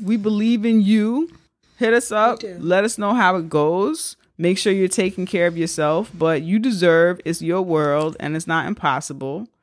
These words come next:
Speaker 1: It is,
Speaker 2: It's not.
Speaker 1: it is harder, like, the, the, it, numbers wise, numbers wise, yes, there are less people to date when your standards change. P-, numbers is harder, but the rest of
Speaker 2: Yeah.
Speaker 1: it is easier.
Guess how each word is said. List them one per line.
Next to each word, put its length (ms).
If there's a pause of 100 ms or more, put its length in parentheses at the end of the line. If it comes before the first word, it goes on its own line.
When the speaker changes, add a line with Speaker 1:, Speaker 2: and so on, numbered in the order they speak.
(200)
Speaker 1:
It 140
is, 440
Speaker 2:
It's 120
not. 360
Speaker 1:
it 180
is 560
harder, 640 (560)
like, 320
the, 240
the, 360
it, 100
numbers 480
wise, 640
numbers 500
wise, 500
yes, 340
there 200
are 160
less 240
people 280
to 80
date 380
when 160
your 100
standards 560
change. 580
P-, 160
numbers 400
is 120
harder, 360
but 220 (140)
the 80
rest 280
of 120
Speaker 2:
Yeah. 40
Speaker 1:
it 80
is 100
easier. 540